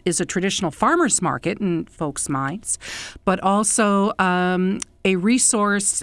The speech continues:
and an educational, uh, center for farmers, not only to have an outlet for them for sales, but also a place to grow food, a place to process food, a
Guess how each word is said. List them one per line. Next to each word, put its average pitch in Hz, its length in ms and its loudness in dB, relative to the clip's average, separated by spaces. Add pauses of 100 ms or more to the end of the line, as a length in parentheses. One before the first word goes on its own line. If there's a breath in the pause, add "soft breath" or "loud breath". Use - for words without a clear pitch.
and 170 160 2
an 170 100 2
educational, 196 1000 0
uh, 165 320 0
center 185 640 0 (340 loud breath)
for 180 920 0
farmers, 254 680 0 (120)
not 185 180 2
only 185 320 2
to 180 460 2 (260 loud breath)
have 196 540 0
an - 200 -2
outlet 226 300 2
for - 140 -2
them 202 160 2
for 190 120 -2
sales, 185 520 0
but - 120 -2
also 196 460 0
a - 80 -6
place 208 380 -4
to 196 100 -2
grow 202 320 0
food, 151 460 -2
a 170 80 -4
place 175 440 -2
to 165 220 0 (260 loud breath)
process 226 520 0
food, 160 280 0
a 156 120 -2